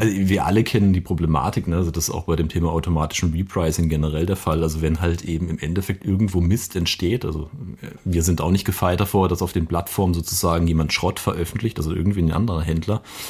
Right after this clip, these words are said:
Das heißt, wir ziehen halt irgendwie einen verdammt günstigen Preis irgendwie aus dem Netz.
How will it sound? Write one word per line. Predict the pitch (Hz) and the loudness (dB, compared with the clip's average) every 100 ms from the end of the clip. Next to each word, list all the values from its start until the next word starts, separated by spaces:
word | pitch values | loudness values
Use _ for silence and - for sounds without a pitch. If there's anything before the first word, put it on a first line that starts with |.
| - - | -14 -6
Das | - | -2
heißt, | 87 82 | 0 2
wir | 92 | 0
ziehen | - 98 98 | 2 4 6
halt | 98 | 4
irgendwie | 90 90 82 | 4 2 2
einen | 82 | 0
verdammt | - - 85 95 | -2 -2 0 0
günstigen | 101 107 - - 80 | 0 0 -4 -4 -4
Preis | - - - - | -4 -4 -2 -2
irgendwie | - 80 73 - | -2 -2 -4 -4
aus | - | 0
dem | 76 | 0
Netz. | 80 - - | 0 -2 -6